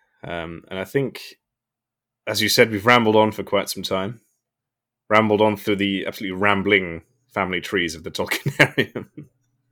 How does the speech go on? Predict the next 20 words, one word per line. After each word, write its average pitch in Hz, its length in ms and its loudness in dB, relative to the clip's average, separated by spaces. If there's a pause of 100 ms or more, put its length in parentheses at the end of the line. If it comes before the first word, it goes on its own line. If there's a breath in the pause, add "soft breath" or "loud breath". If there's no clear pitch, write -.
(1200 loud breath)
But 110 380 6
on 120 180 4
that 120 180 2
note, 131 280 6
I 120 100 6
think 123 400 -4
I 113 80 -6
just - 180 -10
wanna 127 100 -4
say 127 220 0
thanks 135 360 2
for - 140 0
listening 143 460 2
to - 100 -12
this 92 160 -4
episode 85 420 -4
of 78 120 -8
Expertise - 600 -8
is 82 140 -10
Overrated. 87 680 -4